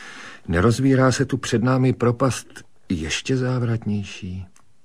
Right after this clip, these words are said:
Každý z nás pozná od narození do hrobu jisté množství živých lidí, množství větší nebo menší, ale nikoliv neomezené. Nepoznáme je všechny stejně.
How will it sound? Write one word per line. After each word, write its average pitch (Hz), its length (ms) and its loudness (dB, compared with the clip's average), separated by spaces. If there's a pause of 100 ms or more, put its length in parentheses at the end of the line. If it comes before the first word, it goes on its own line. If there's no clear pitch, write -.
(1300)
Každý 147 360 4
z 92 80 2
nás 123 320 4
pozná 123 600 2
od 113 160 0
narození 127 580 2
do 101 160 2
hrobu 113 400 2
jisté 107 500 -2
množství 104 540 0
živých 95 460 -2
lidí, 76 440 -10 (240)
množství 120 460 0
větší 101 500 0
nebo 85 240 -2
menší, 98 720 -2 (800)
ale 85 180 -2
nikoliv 107 380 2
neomezené. 73 840 0 (1400)
Nepoznáme 123 680 0
je 117 120 2
všechny 117 400 -2
stejně. 92 640 -4